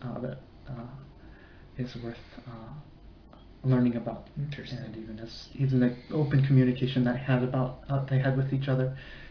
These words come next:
Speaker 1: including about, uh, matters at, at the school, at Doshisha.
Speaker 2: Mm.
Speaker 1: Uh, anyway, they married in eighteen seventy-five and started, uh, Doshisha that year, which is the first of the, the mission schools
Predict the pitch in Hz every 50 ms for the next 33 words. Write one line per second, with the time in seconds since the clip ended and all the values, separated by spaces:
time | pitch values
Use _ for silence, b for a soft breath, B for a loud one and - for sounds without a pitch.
0 | B B 131 120 120 - - - 127 120 120 123 120 120 - 131 - - 117 113
1 | 113 110 104 - - - - - - - - - - 123 120 - - 67 - -
2 | - - - - - - - B B B B B B - - - - - - -
3 | - - - - - - - - - - - - - - - 135 131 120 123 120
4 | - - 123 131 - - - - 131 135 135 - - - - 127 123 127 - -
5 | - 123 110 - - - 127 123 - - - - - 135 - - - - - 127
6 | 117 113 117 117 113 113 117 120 120 B B B B B 151 147 - - 196 196
7 | 170 127 110 - - - - 151 131 139 147 143 143 147 147 147 143 135 139 135
8 | 135 139 135 - - 139 135 - 147 135 135 135 131 131 - - 139 131 139 151
9 | - - - - - - 123 120 120 120 - - - 131 131 127 127 127 123 -
10 | - B B B B B B B - 131 127 - - 131 123 - - 143 135 -
11 | 120 107 - - - 131 123 - 123 123 117 101 - - - - - 135 127 127
12 | - 127 120 131 131 - - - 139 135 - - - - - 131 123 120 - -
13 | - 127 113 113 113 110 B B B B B B B B B - 135 131 127 131
14 | - - 123 117 - - - 120 113 113 - - - -